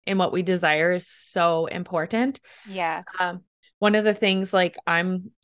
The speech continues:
Speaker 1: starting to do is I don't like journaling, but, um, instead of, like, journaling about my day, it's, like, journaling about my desires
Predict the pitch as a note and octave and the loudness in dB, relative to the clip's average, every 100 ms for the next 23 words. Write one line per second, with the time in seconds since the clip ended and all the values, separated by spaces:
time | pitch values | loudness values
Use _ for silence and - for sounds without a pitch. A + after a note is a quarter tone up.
0 | - - F#3 F3 F3+ F#3+ F#3 F3+ F3 - | -10 0 4 4 2 -2 0 0 2 -2
1 | - F3 E3+ F3 - _ _ - F#3 F#3 | 0 2 2 -4 -16 _ _ -4 -2 0
2 | - F#3 F3 - F#3 A3+ A#3 _ _ _ | -2 -4 -6 -4 -2 -2 -4 _ _ _
3 | _ _ _ _ F#3+ G3 E3 - - F#3 | _ _ _ _ 0 4 4 2 -2 0
4 | F3 E3+ _ _ - G3 - G3+ F3+ F#3+ | 0 -6 _ _ -4 -4 2 0 4 4
5 | E3+ - - F#3+ F3+ F3+ F3+ F3+ F3 D#3+ | 4 0 -12 -4 -2 0 0 0 0 0
6 | D#3+ - - F3+ A3 A#3+ G#3 F#3+ F#3 F3 | -2 -2 -6 -4 0 2 2 0 -4 -8
7 | _ _ _ _ _ _ F#3+ F#3 F#3+ G3 | _ _ _ _ _ _ 0 2 4 4
8 | F#3+ F3 E3 - F#3 F#3 F3+ E3 D#3 F3+ | 4 4 2 0 -4 -2 -2 -2 0 -2
9 | A#3+ D#4 | -2 -4